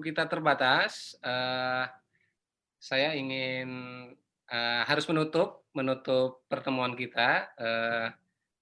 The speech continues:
dan juga kita perlu sampaikan terima kasih untuk Bless. Makasih ya, Bless, ya.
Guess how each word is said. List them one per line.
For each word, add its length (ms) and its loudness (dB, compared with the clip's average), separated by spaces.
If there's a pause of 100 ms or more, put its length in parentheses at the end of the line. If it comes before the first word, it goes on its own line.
(920)
dan 160 2
juga 160 6
kita 320 2
perlu 480 4
sampaikan 400 4
terima 160 4
kasih 480 4
untuk 540 2
Bless. 340 6
Makasih 400 4
ya, 20 2
Bless, 220 2
ya. 320 6